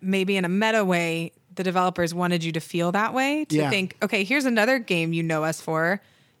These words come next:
Speaker 1: Get into this comfy seat. It's just an Uncharted shootout, like an action movie."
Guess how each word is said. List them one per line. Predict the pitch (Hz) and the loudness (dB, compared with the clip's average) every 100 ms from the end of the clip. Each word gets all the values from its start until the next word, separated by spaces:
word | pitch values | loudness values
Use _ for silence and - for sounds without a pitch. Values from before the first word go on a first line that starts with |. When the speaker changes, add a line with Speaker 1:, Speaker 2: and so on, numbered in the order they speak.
| - | -2
Speaker 1:
Get | 208 | 0
into | 226 208 | 0 0
this | 214 269 - | 2 0 -2
comfy | - 185 170 165 | 0 0 2 0
seat. | - 202 240 | 0 -2 -2
It's | 202 202 | -4 -4
just | - 220 - | -2 -4 -2
an | 233 | -2
Uncharted | 226 226 269 277 269 | 0 0 0 0 -2
shootout, | 247 - 311 185 180 - _ _ _ - | -2 0 2 2 0 -4 _ _ _ -2
like | 170 | 0
an | 214 | 2
action | 269 294 - | 2 0 0
movie." | 220 190 185 175 - | 2 2 2 0 -2